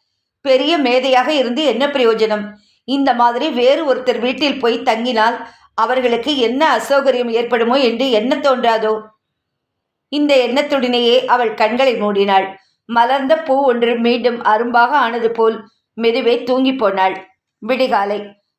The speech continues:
பகவத்கீதா படுத்திருந்த கட்டில் காலியாக இருந்தது. தனக்கு முன்னதாக தங்கை எழுந்து கொண்டது யாமினிக்கு வியப்பாக இருந்தது. சாதாரணமாக அவள் ஆறரை மணிக்கு எழுந்திருந்தாலே அதிகம். கொஞ்ச நாளாக சுறுசுறுப்பாகத்தான் இருக்கிறாள்.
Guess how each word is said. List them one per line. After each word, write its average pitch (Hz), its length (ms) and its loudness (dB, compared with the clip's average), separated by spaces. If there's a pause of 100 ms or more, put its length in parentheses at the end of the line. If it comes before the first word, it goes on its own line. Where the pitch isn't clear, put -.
(140)
பகவத்கீதா 285 640 0
படுத்திருந்த 233 520 -2
கட்டில் 233 480 -2
காலியாக 233 540 2
இருந்தது. 196 420 0 (1300)
தனக்கு 294 340 0
முன்னதாக 262 580 0
தங்கை 277 420 -2
எழுந்து 247 260 2
கொண்டது 240 320 0
யாமினிக்கு 247 600 0
வியப்பாக 254 480 0
இருந்தது. 190 440 -2 (440)
சாதாரணமாக 254 840 0
அவள் 240 280 0
ஆறரை 240 460 2
மணிக்கு 240 360 -2
எழுந்திருந்தாலே 233 720 2
அதிகம். 208 420 0 (560)
கொஞ்ச 285 260 2
நாளாக 262 540 2
சுறுசுறுப்பாகத்தான் 254 840 0
இருக்கிறாள். 202 540 0